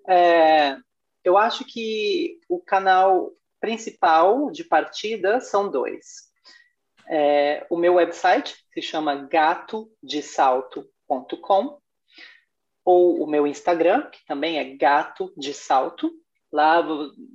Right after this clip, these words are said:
as pessoas vão ver várias fotos e vídeos, né, e principalmente vídeos de aula de, de outros países, né,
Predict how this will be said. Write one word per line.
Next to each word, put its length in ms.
as 120
pessoas 440
vão 280
ver 300
várias 480
fotos 640
e 40
vídeos, 720
né, 400
e 80
principalmente 720
vídeos 300
de 160
aula 480
de, 300
de 300
outros 480
países, 580
né, 240